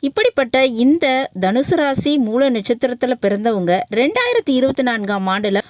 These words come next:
உலகாள போறாங்களா இல்லையா, அதை பத்தியும் பார்க்க போறோம். இன்றைய பதிவுல இந்த தனுசு ராசி மூல நட்சத்திரத்துல பிறந்தவங்களுக்கு ரெண்டாயிரத்தி இருபத்தி நான்காம் ஆண்டு எப்படி இருக்க போகுது, அதை பத்திய பலன்கள் குறித்து பார்க்க போறோம்.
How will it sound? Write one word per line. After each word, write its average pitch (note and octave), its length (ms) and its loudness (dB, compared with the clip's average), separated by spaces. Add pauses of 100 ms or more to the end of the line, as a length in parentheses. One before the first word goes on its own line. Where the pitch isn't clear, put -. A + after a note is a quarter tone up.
(100)
உலகாள E4+ 680 0
போறாங்களா A#3+ 680 0
இல்லையா, G#3 540 2
அதை G#3+ 240 -2
பத்தியும் A3 480 -2
பார்க்க F#3 340 -2
போறோம். E3+ 380 -2 (380)
இன்றைய B3 440 2
பதிவுல A3 560 0 (380)
இந்த B3 400 2 (140)
தனுசு D4 380 2
ராசி C#4 400 0
மூல B3 320 2
நட்சத்திரத்துல C4 640 0
பிறந்தவங்களுக்கு G#3+ 640 0
ரெண்டாயிரத்தி D4 540 0
இருபத்தி C#4 300 2
நான்காம் B3 460 -2
ஆண்டு A3 360 -2
எப்படி C4 360 0
இருக்க A#3+ 260 2
போகுது, G3 420 0
அதை A3+ 220 -4
பத்திய A3+ 340 0
பலன்கள் G#3 440 0
குறித்து G#3 320 -2
பார்க்க F#3 260 -4
போறோம். F3+ 360 -2